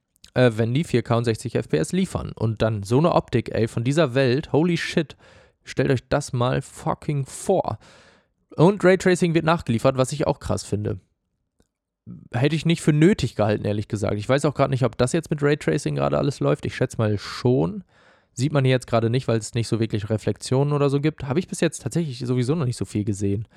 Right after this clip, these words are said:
Ähm, deswegen mal gucken, ob wir, ob uns da jetzt vielleicht noch was auffällt, ähm, was Raytracing angeht. Wird aber nachgeliefert irgendwann. Ist ja ganz, also ist für manche wahrscheinlich ganz cool, dass es kommt. Ähm, ja, mal gucken.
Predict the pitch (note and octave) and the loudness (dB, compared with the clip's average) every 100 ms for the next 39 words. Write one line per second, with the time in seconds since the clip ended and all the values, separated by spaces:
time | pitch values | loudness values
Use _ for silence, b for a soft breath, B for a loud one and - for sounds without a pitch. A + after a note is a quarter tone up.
0 | b b b b _ A2+ A2+ A2+ A2 A2+ | b b b b _ 0 0 0 -4 -6
1 | - _ _ A#2 - C3 A2+ A#2 - D#3+ | -10 _ _ -2 0 0 0 -2 0 -2
2 | F3 D#3+ C3+ - B2 A#2+ A#2+ A#2+ B2 B2+ | -2 -4 -4 0 2 2 2 -2 -2 -2
3 | A#2 B2 A#2 - A#2 G#2+ G#2+ G#2 - E3+ | -2 0 0 0 -2 -2 -4 -4 -2 -2
4 | - F#2+ G2+ B2+ - A2 G#2+ G#2+ G#2+ G#2 | -2 -2 0 -2 -4 -2 0 -2 -4 -10
5 | G2+ _ _ _ - A2 - C3+ - G2 | -12 _ _ _ -6 -4 0 -2 -2 -4
6 | G#2 A2 B2 D3+ D#3 G#3 E3+ C#3 A2+ - | -4 -2 -4 -2 2 2 4 2 0 -2
7 | G2 F#2+ - F#2+ G2 G2+ A#2 b b b | -6 -4 -6 -6 -6 -8 -10 b b b
8 | b _ D#3+ - E3+ E3 D#3 - B2+ B2 | b _ -4 2 2 4 -2 -2 0 2
9 | C3+ - D3+ C#3+ D#3+ C3+ B2+ A2+ A#2 - | 2 2 2 2 0 0 0 0 -2 -2
10 | C#3 - E3 D#3 - - D#3 A2+ - b | -8 -2 0 0 -4 -2 -2 -2 -10 b
11 | b b b b D#3+ D#3 E3 F3 F#3+ G3 | b b b b 2 4 4 6 6 4
12 | - B2+ | 2 -4